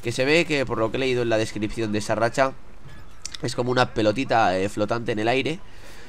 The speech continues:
Que lo que... Bueno, fijaos aquí, veo una granada del cielo que me caen, vamos, estoy hasta las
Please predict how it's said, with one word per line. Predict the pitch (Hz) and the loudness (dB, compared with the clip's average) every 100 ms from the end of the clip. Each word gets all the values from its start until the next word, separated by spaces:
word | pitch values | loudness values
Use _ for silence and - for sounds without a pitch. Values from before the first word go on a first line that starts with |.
| - | -6
Que | - 175 | 2 4
lo | 156 | 4
que... | 156 | 2
Bueno, | - - | -2 -6
fijaos | - - - | -8 -10 -10
aquí, | - - - | -10 -10 -10
veo | - | -8
una | - | -8
granada | 101 92 92 | -6 -6 -4
del | 92 92 | -4 -6
cielo | - 101 92 | -4 -4 -2
que | 92 | -4
me | 92 | -4
caen, | 98 98 | -4 -2
vamos, | 98 90 98 | -4 -4 -8
estoy | - - 107 | -8 -6 -6
hasta | - 101 | -2 -2
las | 95 - | -2 -8